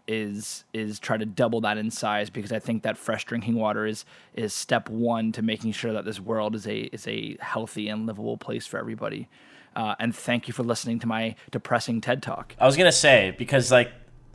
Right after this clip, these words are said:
Speaker 2: I was waiting for, I mean, you, this, this beautiful rendition, this, like, y-,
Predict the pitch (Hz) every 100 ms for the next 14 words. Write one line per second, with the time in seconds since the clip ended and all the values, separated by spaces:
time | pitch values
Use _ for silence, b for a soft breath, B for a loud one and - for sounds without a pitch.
0 | - - 143 165 147 127 143 143 143 135
1 | 127 120 120 117 117 123 127 113 123 131
2 | 147 127 175 - 123 156 - - - -
3 | - 127 139 135 135 120 117 117 110 -
4 | 110 113 110 113 - 107 104 120 120 117
5 | - 117